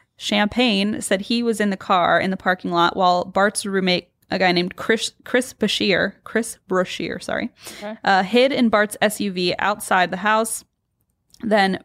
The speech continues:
Speaker 1: Bashir entered the house, disabled the alarm with the code Bart had given him, waited for the family to come home,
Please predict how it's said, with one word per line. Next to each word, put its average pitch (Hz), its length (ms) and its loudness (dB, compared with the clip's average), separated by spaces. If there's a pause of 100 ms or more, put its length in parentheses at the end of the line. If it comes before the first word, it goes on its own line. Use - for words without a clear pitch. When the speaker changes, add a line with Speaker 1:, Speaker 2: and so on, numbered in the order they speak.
Speaker 1:
Bashir 214 360 0
entered 226 320 0
the 240 60 -2
house, 220 340 2
disabled 208 420 -2
the 208 80 -2
alarm 190 340 2
with 185 120 -4
the - 80 -6
code 170 300 -2
Bart 175 200 2
had 180 160 -6
given 202 200 0
him, 196 220 0 (340)
waited 185 300 0
for 185 100 0
the 190 80 -2
family 170 300 0
to - 100 -12
come - 140 -6
home, 170 400 0